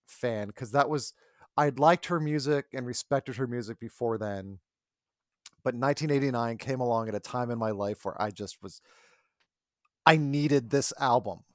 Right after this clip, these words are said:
like, just to lift my spirits, to, like, just get me in a, and so I was a big fan of that one. But then Folklore came along, again, at a time when we all needed it and we didn't even know we needed it.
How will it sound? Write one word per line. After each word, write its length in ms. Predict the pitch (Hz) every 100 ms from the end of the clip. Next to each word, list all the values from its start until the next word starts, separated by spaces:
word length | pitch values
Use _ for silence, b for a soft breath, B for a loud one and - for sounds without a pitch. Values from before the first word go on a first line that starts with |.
| _ -
like, 120 | 110 _ -
just 200 | 131 - _ _ _ _
to 80 | 156
lift 260 | 143 151 139
my 120 | 131
spirits, 680 | - - 185 175 175 165 -
to, 140 | 156
like, 180 | 123 120 _
just 200 | - -
get 180 | - 156
me 80 | 147
in 80 | 135
a, 60 | - b b b b _
and 160 | 139 131
so 380 | 151 139 127 - _
I 120 | 156
was 200 | 151 151
a 40 | 147
big 240 | - 160
fan 200 | - 147
of 80 | 135
that 220 | 127 120
one. 180 | 123 120 -
But 140 | 147 -
then 220 | 165 165
Folklore 500 | - 165 208 165 139
came 240 | - 131
along, 480 | 117 107 98 95 90 -
again, 400 | 147 160 180 139
at 160 | 123 127
a 40 |
time 380 | - 151 147 139
when 180 | 131 120
we 160 | 127
all 420 | 120 139 147 135
needed 400 | 123 120 120 113 104
it 220 | 101 -
and 120 | 123
we 80 | 123
didn't 180 | 120 135
even 280 | 123 120 117
know 160 | 123
we 160 | 120 110
needed 320 | 98 92 95
it. 160 | 95